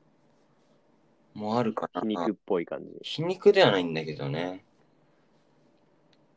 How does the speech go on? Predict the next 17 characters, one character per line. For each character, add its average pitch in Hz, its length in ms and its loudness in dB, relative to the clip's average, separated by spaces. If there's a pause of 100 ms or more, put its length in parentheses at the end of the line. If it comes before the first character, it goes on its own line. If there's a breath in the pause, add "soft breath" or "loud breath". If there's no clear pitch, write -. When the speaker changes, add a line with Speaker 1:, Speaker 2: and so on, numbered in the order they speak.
(800)
Speaker 2:
ち - 340 -14
ょ - 20 -2
っ - 20 -2
と 95 100 -4
新 92 280 -2
し - 140 -8
め 87 100 -2
な 80 120 -6
感 82 160 -8
じ。 80 80 -6
Speaker 1:
あ、 - 40 -4
そ 123 180 6
う 104 40 2
そ 95 160 0
う 80 60 -2
そ - 340 -4
う。 - 20 -20